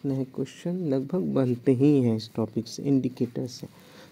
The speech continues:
तो indicator क्या होता है? तो वैसा substance जो अपने color को, smell को change कर दे different type of substance में,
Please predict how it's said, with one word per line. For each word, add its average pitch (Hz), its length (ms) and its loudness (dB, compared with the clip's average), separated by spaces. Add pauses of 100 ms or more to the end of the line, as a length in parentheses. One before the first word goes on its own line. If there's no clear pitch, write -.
तो 156 80 2
indicator 151 500 0
क्या 156 160 0
होता 156 240 -2
है? 156 60 2
तो 143 140 -4
वैसा 160 360 0
substance 143 960 -2 (520)
जो 151 80 0
अपने 139 280 0 (160)
color 135 320 4
को, 131 500 0
smell 139 480 0
को 139 140 -2
change 175 460 4
कर 139 180 0
दे 123 180 2
different 131 480 0
type 123 240 -2
of 135 120 -12
substance 117 640 -4
में, 92 160 -6